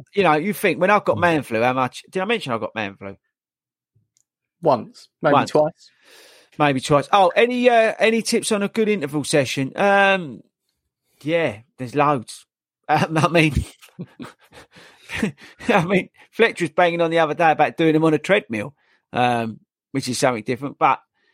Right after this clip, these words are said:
Speaker 1: I, I'm a bit of a traditionalist. I, I, I like to find a nice, straight sort of runway and, and not necessarily go time-based,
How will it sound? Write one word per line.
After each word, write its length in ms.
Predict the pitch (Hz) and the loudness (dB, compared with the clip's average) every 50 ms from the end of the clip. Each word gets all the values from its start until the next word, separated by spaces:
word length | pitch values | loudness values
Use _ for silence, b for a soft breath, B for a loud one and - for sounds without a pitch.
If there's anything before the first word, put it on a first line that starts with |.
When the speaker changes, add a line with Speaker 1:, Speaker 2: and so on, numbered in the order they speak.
| b b b b b b b b b b b b b b b | b b b b b b b b b b b b b b b
Speaker 1:
I, 140 | - 220 226 - | -2 -2 0 2
I'm 220 | 226 247 269 254 | 2 2 2 2
a 80 | 247 233 | 2 0
bit 140 | 190 220 175 | 0 0 -2
of 80 | 170 | -2
a 40 | 185 | -4
traditionalist. 640 | 170 - 170 160 220 220 - - 175 151 135 127 - | -6 -6 -6 -6 -6 -6 -6 -6 -6 -8 -8 -6 -2
I, 200 | 185 185 190 185 - | 0 0 0 0 0
I, 280 | 160 196 208 202 - - _ _ _ _ _ _ _ _ _ _ _ _ _ _ _ _ _ _ _ _ - B B B B B - | 0 0 0 0 0 -4 _ _ _ _ _ _ _ _ _ _ _ _ _ _ _ _ _ _ _ _ -20 B B B B B 0
I 120 | 190 208 214 | 2 2 4
like 260 | 233 226 190 - - | 4 2 0 0 -6
to 100 | - 175 | -12 -14
find 420 | - - - 220 214 220 214 202 180 | -14 -8 -8 -4 -4 -4 -4 -4 -8
a 40 | 180 | -10
nice, 600 | 185 190 190 196 190 185 175 143 - - - _ _ _ _ _ _ _ _ _ _ _ _ _ _ - | -10 -8 -4 -2 -2 -2 -2 -4 -8 -14 -16 _ _ _ _ _ _ _ _ _ _ _ _ _ _ -12
straight 640 | - - - - 175 180 165 147 147 147 135 - _ _ _ _ _ _ _ _ _ _ _ - | -12 -12 -10 -6 -2 0 0 2 0 -2 -4 -8 _ _ _ _ _ _ _ _ _ _ _ -18
sort 340 | - - - 156 135 110 123 | -12 -4 -2 0 0 0 -2
of 180 | 120 104 90 _ _ _ _ _ _ | -4 -4 -8 _ _ _ _ _ _
runway 720 | - 147 143 139 143 139 131 120 104 95 92 98 104 113 - _ _ _ _ _ _ _ _ _ _ _ _ _ - | -2 2 2 2 2 2 -2 -4 -4 -4 -4 -6 -8 -12 -16 _ _ _ _ _ _ _ _ _ _ _ _ _ -4
and, 320 | 139 135 135 131 131 131 - | -2 -2 0 0 -2 -4 -4
and 200 | - 143 143 160 | -4 -2 -2 0
not 180 | 170 175 - 147 | 0 0 0 0
necessarily 540 | 165 147 - 143 - 165 147 139 131 139 | -4 -4 -4 -4 -2 -2 -2 0 0 -2
go 200 | 120 139 127 131 | 0 0 0 0
time-based, 880 | 127 - - - 156 151 147 139 127 110 - - 98 98 104 - - - | -2 -4 -6 -2 0 2 2 2 0 -2 -4 -6 -6 -6 -8 -10 -12 -14